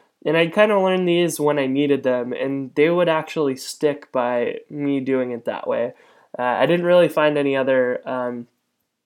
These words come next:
any other ways of learning Vim to be that useful. Like, you know, people like to make games in the browser that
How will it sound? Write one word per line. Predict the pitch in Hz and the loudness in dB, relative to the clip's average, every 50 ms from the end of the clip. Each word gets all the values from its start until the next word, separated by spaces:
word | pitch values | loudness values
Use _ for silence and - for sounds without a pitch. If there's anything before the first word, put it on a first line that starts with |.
| _ - - _ | _ -20 -10 _
any | 156 156 160 160 160 | -2 0 2 6 6
other | 156 156 156 156 | 6 8 8 6
ways | 147 147 147 151 147 143 | 6 6 6 6 4 2
of | 135 127 | 0 0
learning | 139 139 143 143 143 135 131 127 | 2 2 2 2 0 -2 -2 -4
Vim | 123 131 131 139 147 165 175 165 | -4 -2 0 0 0 -2 -4 -6
to | - 151 | -6 -2
be | 143 143 | -2 0
that | 135 135 135 127 127 | 2 2 2 2 2
useful. | 135 139 143 143 - 196 190 196 196 180 | 0 0 -2 -2 0 2 2 4 4 4
Like, | 147 131 123 117 - - - - - - - _ _ _ _ | 2 0 0 -2 -4 -10 -20 -20 -20 -20 -20 _ _ _ _
you | - 151 | -2 0
know, | 143 143 135 135 131 127 | 0 2 2 2 0 0
people | - - 185 160 165 | -2 -4 -4 0 4
like | 160 156 156 151 151 | 4 6 4 4 2
to | - 143 | -4 -4
make | 135 131 110 - | -4 -4 -4 -4
games | - 147 151 151 151 151 143 | -2 0 0 0 -2 -4 -6
in | 139 131 127 | -6 -6 -6
the | 120 | -4
browser | 117 139 139 143 143 143 139 143 143 147 143 135 | 0 2 2 4 2 2 0 0 -2 0 -2 -2
that | 131 135 123 - - | -2 -2 -2 -2 -4